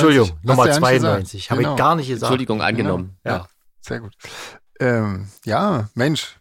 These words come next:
Speaker 2: Und letzte Woche ist ausgefallen. Also wir müssen heute, wir haben heute ganz viele Themen. War Hannover, müssen wir noch drüber reden. W G T, mein Gott.
Speaker 1: Ja.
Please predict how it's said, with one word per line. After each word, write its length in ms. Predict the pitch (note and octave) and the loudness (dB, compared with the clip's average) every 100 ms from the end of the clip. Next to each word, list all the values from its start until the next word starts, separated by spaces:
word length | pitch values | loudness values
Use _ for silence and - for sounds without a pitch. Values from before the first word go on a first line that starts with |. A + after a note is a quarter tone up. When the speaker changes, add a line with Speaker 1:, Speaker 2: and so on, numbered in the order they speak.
| _ | _
Speaker 2:
Und 160 | C#3+ | 0
letzte 220 | B2+ D3+ D#3 | 0 0 -2
Woche 160 | D#3 | -2
ist 80 | D#3 | 0
ausgefallen. 680 | D3+ D#3+ - A#2+ G#2+ G#2 C3+ | -2 -2 -2 0 0 -4 -10
Also 280 | - B2+ A#2+ | -8 -6 -4
wir 60 | B2+ | -4
müssen 260 | C3+ E3 | -2 -2
heute, 420 | C#3+ C#3 D3 C3 C3+ | -2 -2 -4 -6 -4
wir 100 | B2 | -4
haben 140 | C#3 | -2
heute 160 | B2 A#2 | -4 -4
ganz 220 | C3+ - | -6 -6
viele 160 | D3+ | -12
Themen. 260 | - D#3+ A#2 | -8 -6 -4
War 240 | B2 B2+ - | -4 -4 -6
Hannover, 640 | A2+ C3 D3+ - F3 F3+ E3+ _ _ _ _ - | -6 -6 -6 -6 -4 -4 -8 _ _ _ _ -8
müssen 180 | D#3 D#3+ | -6 -2
wir 80 | D3+ | -2
noch 240 | D#3 - | -4 -6
drüber 380 | - D#3 C#3+ C#3 | -10 -4 -2 -2
reden. 440 | C#3+ C#3+ C#3+ D3+ - | -6 -6 -6 -8 -8
W 140 | C3 | -4
G 100 | C#3+ | -4
T, 460 | C#3 - D#3+ E3 D#3 _ _ _ _ | -6 -6 -4 -4 -6 _ _ _ _
mein 240 | A2+ G#2 | -6 -4
Gott. 300 | G2 G2 - _ _ _ _ - | -4 -8 -10 _ _ _ _ -4
Speaker 1:
Ja. 300 | G#2+ F2 | -2 -2